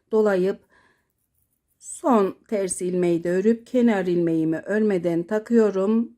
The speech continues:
Başlangıçtaki gibi, başlangıçtaki gibi bir tane düz ilmek, bir kenar ilmeğimiz var. Bu kısımda sağ yönde de aynı şekilde. Diğer yüze dönüyoruz.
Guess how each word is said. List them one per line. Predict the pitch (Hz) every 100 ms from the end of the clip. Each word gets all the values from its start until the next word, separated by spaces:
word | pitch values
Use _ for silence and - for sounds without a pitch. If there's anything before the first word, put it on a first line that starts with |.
| -
Başlangıçtaki | 233 233 220 180 170 - - 170 - _ _
gibi, | - 196 170 -
başlangıçtaki | 185 196 190 202 190 196 - 190 185 233 226
gibi | 180 170 160
bir | 196 240 233
tane | 170 156 156 190
düz | 226
ilmek, | 233 226 240 240
bir | 233 196
kenar | 180 165 160 147 -
ilmeğimiz | 196 233 240 240 240 233
var. | 240 247 262 _ _ _ _ _ -
Bu | -
kısımda | 220 214 180 165 156 165
sağ | - - 220
yönde | 175 170 156 156 151
de | 151 147 _ _ _ -
aynı | 170 156 147
şekilde. | - 220 220 233 233 247 240 _ _ _ _ _ _ -
Diğer | 320 233 196
yüze | 175 170 165 165 175
dönüyoruz. | 214 254 262 254 247 254 254